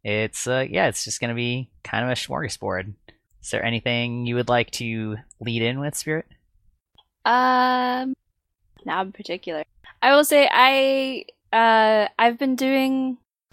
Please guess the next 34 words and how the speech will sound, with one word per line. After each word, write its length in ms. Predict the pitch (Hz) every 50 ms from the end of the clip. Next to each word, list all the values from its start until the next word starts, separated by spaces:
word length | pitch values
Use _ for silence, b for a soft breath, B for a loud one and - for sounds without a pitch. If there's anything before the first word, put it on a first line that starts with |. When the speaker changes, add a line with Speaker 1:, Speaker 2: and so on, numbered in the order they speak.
| b b b b b b b _ _ -
Speaker 2:
uh, 80 | - - - _
you 140 | 233 233 226
know, 80 | 220
as, 180 | 208 202 214 214 220 -
as 140 | - 214 214
listeners 560 | 220 220 220 - 208 202 208 202 - - - - - -
to 160 | - - 190
the 100 | 180 180
podcast 540 | - - 175 170 - - 170 160 160 - -
for 80 | -
a 20 | 160
long 200 | 160 160 156 165
time 220 | - - 160 160
have 120 | 160 156 160
known, 220 | 165 170 170 - -
I, 460 | - 165 165 170 170 170 170 170 - - _
you 100 | - -
know, 120 | - 160
I 100 | 160 165
typically 400 | - - - _ 175 - 175 170
prefer 400 | 170 - 175 170 - 175 160 160
to 140 | - - 190
do 420 | - - 156 156 156 156 156 156 165
raid 260 | 185 185 190 185 -
content. 540 | - - 175 165 165 170 - 170 165 170 165
That's 220 | - 175 - -
what 60 | 170
I 20 | 160
spend 240 | - - 170 175
the 40 | 165
majority 360 | 165 165 165 170 165 170 170
of 40 | 165
my 140 | 170 165 165
week, 360 | 170 165 - - _ - _